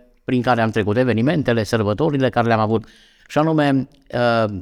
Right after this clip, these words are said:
săptămâna Patimilor, intrarea în Ierusalim, Joia Mare, Vinerea Mare și apoi, bineînțeles, Duminica Slăvită a Învierii. Ne-am uitat la Învierea din morți a Mântuitorului, la câteva din, uh, arătările Domnului nostru Iisus Hristos.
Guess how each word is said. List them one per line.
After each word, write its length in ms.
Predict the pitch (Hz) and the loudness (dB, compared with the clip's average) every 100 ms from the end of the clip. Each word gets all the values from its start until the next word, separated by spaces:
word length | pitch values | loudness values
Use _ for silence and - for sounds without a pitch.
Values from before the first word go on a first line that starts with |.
| - | -14
săptămâna 460 | - 131 120 143 160 | -8 -4 0 0 0
Patimilor, 540 | 151 151 135 131 117 | 0 0 0 2 2
intrarea 380 | 101 104 147 151 | 0 0 0 0
în 60 | 127 | 0
Ierusalim, 580 | 120 117 123 110 107 101 | 0 0 0 0 0 0
Joia 300 | 120 139 123 | 0 0 0
Mare, 280 | 113 104 | 0 0
Vinerea 340 | 107 135 131 123 | 0 0 0 0
Mare 280 | 120 113 110 | 0 -2 -4
și 360 | - - _ | -12 -20 _
apoi, 180 | 165 165 | -2 0
bineînțeles, 580 | 151 143 127 120 123 110 | 2 0 0 0 0 -2
Duminica 420 | 117 117 123 110 | -2 0 0 0
Slăvită 420 | 107 113 104 101 | 0 0 -2 0
a 280 | 107 101 107 - | 0 0 -4 -8
Învierii. 720 | 107 107 90 98 87 80 76 | -4 -2 0 0 0 -2 -6
Ne-am 160 | 101 107 | -4 -2
uitat 300 | 107 117 110 | 0 0 0
la 200 | 104 98 - - _ _ | 2 0 -2 -20 _ _
Învierea 440 | - 107 87 147 165 | -4 -2 2 2 2
din 140 | 147 | 2
morți 280 | 139 131 135 | 0 0 0
a 40 | |
Mântuitorului, 720 | 127 120 120 117 120 113 113 | 2 2 0 0 2 2 2
la 140 | 107 104 | 2 0
câteva 380 | 107 110 104 | -2 0 0
din, 320 | 104 104 104 101 | 0 0 0 0
uh, 180 | 98 90 - _ | 0 -4 -10 _
arătările 680 | - 110 98 - 170 156 151 | -2 0 0 0 0 2 0
Domnului 420 | 135 135 127 120 | 0 0 2 2
nostru 300 | 117 113 - | 0 -2 -2
Iisus 280 | 110 104 107 - | -2 -2 -4 -2
Hristos. 420 | 104 - 107 | -2 0 -2